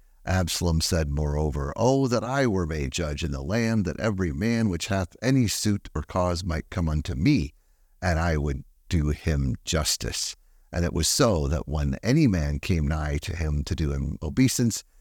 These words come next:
he put forth his hand and took him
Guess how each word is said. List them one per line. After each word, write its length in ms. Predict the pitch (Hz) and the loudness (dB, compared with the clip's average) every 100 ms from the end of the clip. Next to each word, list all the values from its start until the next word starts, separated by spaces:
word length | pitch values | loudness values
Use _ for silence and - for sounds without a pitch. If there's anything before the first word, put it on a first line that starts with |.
| _ _ | _ _
he 140 | 82 | -4
put 240 | - 156 | -2 -4
forth 320 | - - 127 - | -2 -2 -2 -2
his 160 | 90 | -2
hand 480 | - 180 170 160 147 - _ _ - | 0 2 2 0 -2 -8 _ _ -2
and 240 | 123 120 | 0 2
took 240 | - 101 - | 0 -2 0
him 300 | 92 92 | 0 0